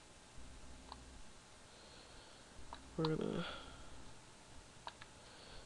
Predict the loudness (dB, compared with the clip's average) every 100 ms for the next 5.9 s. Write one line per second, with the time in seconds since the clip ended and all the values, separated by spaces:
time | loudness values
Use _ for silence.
0 | 0 10 12 12 12 12 12 12 12 12
1 | 12 10 0 -8 -8 -10 -8 -10 -10 -8
2 | -8 -8 -8 -10 -10 -10 -10 -10 -10 -10
3 | -10 -10 -8 -8 -8 -8 -6 -4 -4 -4
4 | -4 -4 -4 2 8 8 8 8 10 10
5 | 10 12 12 12 10 12 12 12